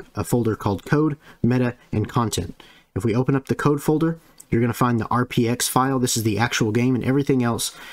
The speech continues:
is gonna help it run. So if you don't have these, then you're probably gonna have issues getting your games to run. All right, so let's go back to our, our roms folder. Now, if I go over to Cemu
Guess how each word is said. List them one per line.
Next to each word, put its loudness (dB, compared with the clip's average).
is 0
gonna 0
help -2
it 0
run. -2
So 0
if 0
you 0
don't 2
have 0
these, 0
then 0
you're 0
probably 2
gonna 2
have 0
issues 0
getting 0
your 0
games 0
to -2
run. -2
All 0
right, -4
so 0
let's 0
go 2
back 0
to 0
our, 0
our 0
roms 0
folder. -2
Now, 0
if -2
I 2
go -2
over 2
to 2
Cemu 0